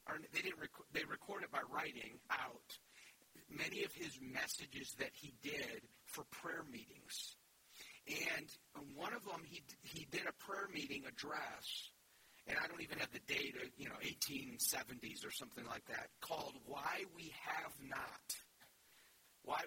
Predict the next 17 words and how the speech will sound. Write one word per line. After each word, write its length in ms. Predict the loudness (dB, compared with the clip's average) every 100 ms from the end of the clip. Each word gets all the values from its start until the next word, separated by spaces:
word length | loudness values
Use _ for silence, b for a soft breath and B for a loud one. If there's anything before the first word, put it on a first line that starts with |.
| -2 -6 0
we 140 | 4
ask 340 | 6 6 4 4
not, 220 | 2 0 -4 -4
we 80 |
have 240 | 2 4 4 4
not 160 | 2 0
because 360 | 0 0 0
we 180 | -2 -2 0 2 2
ask 220 | 0 -2
not 300 | -4 -4 -6 -8 -10
is 180 | -6 -6 -8 -6
where 200 | -4 -4
he's 160 | -4 -2
taking 340 | -2 -2 -4
that 180 | -6 -6
from. 320 | -4 -4 -4 -10 B B B B B B -2
And, 420 | 2 4 4 2